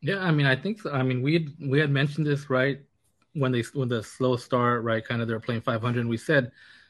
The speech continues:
when we start seeing some of these pieces come back, like Gonsolin, right? I think he's, he's helped to kinda, you know, get that, that rotation a little bit more solid, right? He's given them, he, you know, he's given them length in his, in his couple starts that he's been out there.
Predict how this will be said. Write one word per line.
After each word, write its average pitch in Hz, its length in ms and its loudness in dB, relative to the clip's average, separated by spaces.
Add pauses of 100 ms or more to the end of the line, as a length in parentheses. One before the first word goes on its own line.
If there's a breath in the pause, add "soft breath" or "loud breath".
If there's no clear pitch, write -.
(200 soft breath)
when 135 160 2
we 120 60 2
start 123 240 4
seeing 135 220 0
some 123 200 0
of 120 60 0
these 117 160 0
pieces 123 360 -2
come 120 220 -2
back, 113 380 0
like 107 160 -4
Gonsolin, 113 600 -2
right? 110 200 0
I 104 80 -4
think 107 200 -10
he's, 110 280 -10 (340)
he's 117 180 -2
helped 120 380 0
to 117 220 2
kinda, 113 420 -2 (760)
you 131 120 0
know, 113 100 0
get 120 220 0
that, 120 240 2
that 117 180 2
rotation 123 460 2
a - 20 2
little 120 140 4
bit 120 60 4
more 117 160 2
solid, 120 360 2
right? 117 180 0
He's 113 140 -2
given 117 220 0
them, 117 220 -2
he, 139 140 -2
you 123 120 -2
know, 107 60 -2
he's 113 160 0
given 127 200 2
them 127 120 2
length 139 360 2
in 123 60 0
his, 113 200 -4
in 139 140 -6
his 117 100 -4
couple 123 260 -4
starts 113 260 -2
that 113 100 -4
he's 113 140 -4
been 117 160 -2
out 113 160 -2
there. 113 220 -4